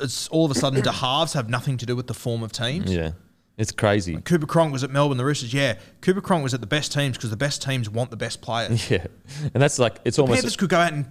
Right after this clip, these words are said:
Speaker 1: get any fucking five eight they wanted.
Speaker 2: Yeah.
Speaker 1: They've chosen their five eight. He's won two Prems in a row.
Speaker 2: Mm.
Speaker 1: They've got their guy. Hate him all you want. He's part of this team, and what he does is incredibly important.
Speaker 2: Yeah,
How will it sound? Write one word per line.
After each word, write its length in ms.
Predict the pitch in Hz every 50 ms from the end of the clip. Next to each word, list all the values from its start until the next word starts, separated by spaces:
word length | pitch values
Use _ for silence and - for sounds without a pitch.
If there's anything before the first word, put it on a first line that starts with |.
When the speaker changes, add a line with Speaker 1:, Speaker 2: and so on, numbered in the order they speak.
| - -
Speaker 1:
get 160 | - - - -
any 140 | 175 190
fucking 340 | 175 - 170 160 - 151 135
five 280 | 117 - 151 147 143 139
eight 140 | 147 143 -
they 100 | 131 131
wanted. 400 | 117 135 165 190 160 - 104 107
Speaker 2:
Yeah. 80 | 123 143
Speaker 1:
They've 100 | 156 -
chosen 380 | - 160 156 190 202 - 160
their 120 | 120 107 101
five 300 | - - 104 98 92 85
eight. 220 | 101 139 156 151 151
He's 160 | 143 127 131
won 160 | 139 139 139
two 200 | - - 170 190 180
Prems 360 | - 156 139 139 139 127 127 -
in 120 | - 143 131
a 60 | 117
row. 500 | 107 98 107 117 131 123 - - 135 156 - -
Speaker 2:
Mm. 220 | 113 110 98 90 - - -
Speaker 1:
They've 160 | - 175 160
got 180 | - 196 - 185
their 120 | 180 175
guy. 440 | 143 - 135 139 170 185 160 - - - - - - - - - - -
Hate 160 | - 165 190 202
him 100 | 214 190
all 120 | 180 165
you 120 | 131 113 101
want. 400 | 98 120 147 151 117 90 - -
He's 160 | - 135 -
part 320 | - - - 143 165 185
of 80 | 180 127
this 200 | 110 107 - -
team, 360 | - - 143 143 123 104 104 -
and 160 | 113 110 117 131
what 140 | 156 165
he 120 | 139 120 101
does 300 | - 117 127 131 117 104
is 160 | 104 104 110
incredibly 520 | 117 120 113 - 143 139 139 127 127 120
important. 520 | 117 110 110 127 135 156 - - - - 101
Speaker 2:
Yeah, 180 | 101 95 82